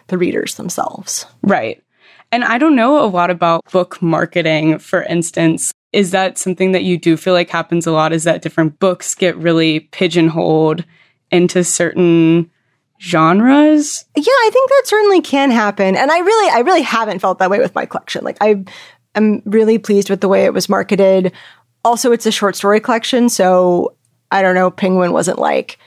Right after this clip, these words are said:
Speaker 1: "We've gotta really put the big marketing muscle behind this 'cause it's gonna sell a million cop-," like, it's not gonna sell a million copies. It's a short story collection. But yeah, I think, you know, when you have a book, as mine is, that's like Margaret Atwood meets Buffy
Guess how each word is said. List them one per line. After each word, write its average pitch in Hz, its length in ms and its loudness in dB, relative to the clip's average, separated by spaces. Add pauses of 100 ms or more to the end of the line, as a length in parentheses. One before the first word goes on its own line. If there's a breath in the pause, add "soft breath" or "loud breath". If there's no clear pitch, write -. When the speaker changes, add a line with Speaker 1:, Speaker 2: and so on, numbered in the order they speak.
(160 soft breath)
Speaker 1:
"We've - 80 -20
gotta 285 200 0
really 330 180 2
put 359 160 -2
the 359 80 -2
big 311 320 -4
marketing 320 460 0
muscle 302 240 0
behind 262 260 2
this 254 140 2
'cause 220 120 -8
it's 233 140 -4
gonna 277 160 0
sell 320 240 2
a 302 60 2
million 330 340 2
cop-," 320 240 -2
like, 233 140 2
it's 226 100 0
not 202 180 0
gonna 190 100 -2
sell - 140 -2
a - 60 0
million - 220 -2
copies. - 160 -6
It's 190 80 -4
a 190 40 0
short - 180 -4
story - 180 -2
collection. - 360 -6 (460 loud breath)
But 254 380 0 (160)
yeah, 440 640 2
I 392 120 0
think, 453 280 0
you 508 100 2
know, 370 140 4
when 339 160 4
you 359 140 6
have 262 200 0
a 403 60 2
book, - 440 -2 (160)
as 208 140 -6
mine 220 280 0
is, 311 280 2
that's - 320 -4
like 202 340 -2 (120)
Margaret 262 560 0
Atwood 233 580 2
meets 240 420 -2
Buffy 240 720 -2